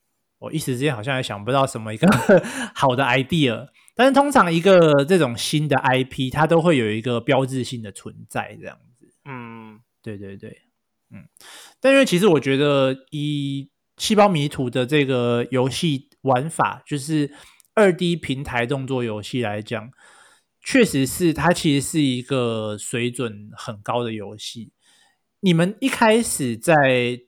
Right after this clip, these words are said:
Speaker 1: 做这个游戏的发想的时候，就有打算要做一个二D平台动作游戏吗？
Speaker 2: 嗯，算是有吧，就是因为我们做二D比较好，比较厉害，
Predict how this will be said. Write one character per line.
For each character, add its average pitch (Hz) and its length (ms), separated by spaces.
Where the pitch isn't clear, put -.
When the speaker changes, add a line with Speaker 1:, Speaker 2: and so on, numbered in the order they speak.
Speaker 1:
做 120 800
这 175 120
个 147 80
游 120 200
戏 147 160
的 131 80
发 123 240
想 107 200
的 101 80
时 131 60
候， 131 80
就 262 240
有 117 220
打 98 240
算 135 260
要 120 160
做 113 640
一 131 100
个 143 120
二 139 120
D 123 160
平 117 180
台 110 200
动 110 160
作 107 160
游 98 160
戏 107 240
吗？ 101 220
Speaker 2:
嗯， 127 500
算 180 200
是 147 200
有 101 140
吧， - 340
就 120 100
是 113 480
因 165 100
为 185 80
我 156 80
们 110 220
做 127 240
二 123 80
D 113 160
比 98 80
较 101 140
好， 101 160
比 110 80
较 120 120
厉 113 200
害， 95 240